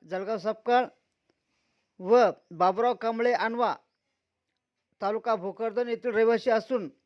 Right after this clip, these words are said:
यांनी उपविभागीय कार्यालय भोकरदन येथे आमरण उपोषण सुरू केले आहे. यामध्ये त्यांच्या प्रमुख मागण्या, गायरान जमिनीचे पट्टे नियमाकुल करून सातबारा देण्यात यावा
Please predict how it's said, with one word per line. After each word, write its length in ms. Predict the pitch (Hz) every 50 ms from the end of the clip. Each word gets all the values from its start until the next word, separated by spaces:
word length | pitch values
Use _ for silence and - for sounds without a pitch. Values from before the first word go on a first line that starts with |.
| _ _ -
यांनी 440 | 180 190 220 220 240 240 220 175 - - _ -
उपविभागीय 760 | 233 262 196 254 254 247 208 233 233 226 196 233 240 240
कार्यालय 360 | - - 220 214 220 226 233 226
भोकरदन 440 | 190 185 175 - 220 208 233 226
येथे 200 | 226 220 - 226
आमरण 260 | 214 208 214 214 226 226
उपोषण 320 | 226 - 226 202 226 247
सुरू 240 | 214 - 233 220 220 -
केले 160 | 226 220 208
आहे. 320 | 190 165 135 - - _ _ _ _ _ _ _ _ _ _ _ _ _ _ _ _ _ 175
यामध्ये 480 | 180 214 233 240 254 262 240 254 262 254
त्यांच्या 360 | 262 240 240 233 - 254 233
प्रमुख 300 | 170 240 247 247 262 233
मागण्या, 440 | 208 233 233 233 240 240 247 247 247 - - _ _ _ _ _ _ _ _ _ _ _ _ _ 180 170
गायरान 360 | 202 202 220 233 254 262 240
जमिनीचे 420 | 208 247 240 240 240 233 - 247 233
पट्टे 440 | - - 240 - - - 240 240 240
नियमाकुल 460 | 226 233 233 233 240 233 - 247 240
करून 360 | - - 226 226 247 254 233 254 - _ _ _ _ _ _ - -
सातबारा 360 | 196 202 190 190 226 233 233
देण्यात 300 | 208 214 226 233 214 196
यावा 320 | 226 220 226 233 247 254